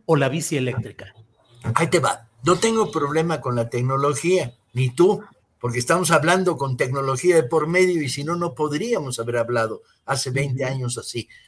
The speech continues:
Speaker 2: ni podríamos haber conquistado espacios democráticos en los medios de comunicación.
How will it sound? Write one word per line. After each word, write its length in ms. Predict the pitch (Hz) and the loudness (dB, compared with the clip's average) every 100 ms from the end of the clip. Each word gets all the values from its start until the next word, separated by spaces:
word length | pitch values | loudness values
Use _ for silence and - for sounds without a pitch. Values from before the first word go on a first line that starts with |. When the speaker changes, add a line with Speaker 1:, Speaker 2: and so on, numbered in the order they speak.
| _ | _
Speaker 2:
ni 100 | 123 | -6
podríamos 420 | 139 147 165 131 | -4 -2 -2 -2
haber 180 | 143 143 | -6 -6
conquistado 680 | 143 127 127 - 160 156 139 | -8 -8 -8 -4 -2 -2 -4
espacios 480 | - 160 151 151 135 | -6 -6 -6 -6 -6
democráticos 800 | 123 120 151 143 123 123 123 | -6 -6 -4 -4 -6 -14 -12
en 80 | 120 | -12
los 120 | 117 | -10
medios 260 | 123 143 135 | -10 -8 -8
de 100 | 127 | -10
comunicación. 640 | 117 110 98 92 - 92 | -10 -12 -12 -14 -12 -14